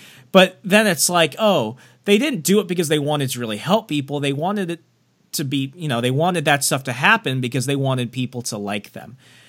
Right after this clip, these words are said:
I, I feel like we're moving into such a society where it's like, unless you get something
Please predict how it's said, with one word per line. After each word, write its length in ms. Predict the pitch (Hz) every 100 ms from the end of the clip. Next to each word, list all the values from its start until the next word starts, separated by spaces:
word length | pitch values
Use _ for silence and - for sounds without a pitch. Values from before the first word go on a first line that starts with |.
| _ _ - _
I, 180 | 180 190 -
I 100 | 196
feel 320 | - 294 302
like 600 | 262 202 175 135 - -
we're 260 | - 202 208
moving 400 | 190 196 190 170
into 440 | 156 139 - 151
such 380 | 135 - 208 -
a 80 | 196
society 720 | - 135 - 127 143 151 127
where 260 | 123 120 117
it's 220 | 120 -
like, 220 | 135 127 156
unless 580 | 147 143 151 208 -
you 180 | 196 175
get 340 | 135 160 156 -
something 560 | 165 143 147 135 131